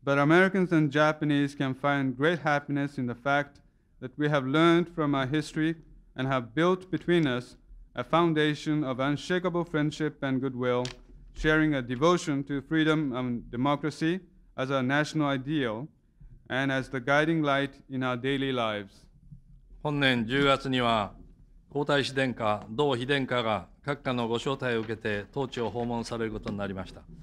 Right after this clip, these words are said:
Speaker 2: 私は日米両国民が両殿下のご訪米を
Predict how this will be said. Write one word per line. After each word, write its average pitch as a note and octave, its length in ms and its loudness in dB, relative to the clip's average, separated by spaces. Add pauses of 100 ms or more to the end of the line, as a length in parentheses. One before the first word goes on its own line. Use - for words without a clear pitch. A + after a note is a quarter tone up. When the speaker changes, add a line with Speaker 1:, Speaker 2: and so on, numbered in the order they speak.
(380)
Speaker 2:
私 C#3+ 360 -2
は C#3 340 2 (260)
日 D3 220 -4
米 C3 400 0
両 C#3+ 180 0
国 C#3+ 220 -4
民 C3 180 -2
が A2+ 320 0 (220)
両 C#3+ 180 0
殿 D3+ 220 -2
下 C#3 120 -2
の A2+ 320 -2 (180)
ご A#2+ 120 -2
訪 D3 200 0
米 C#3 180 2
を B2+ 280 0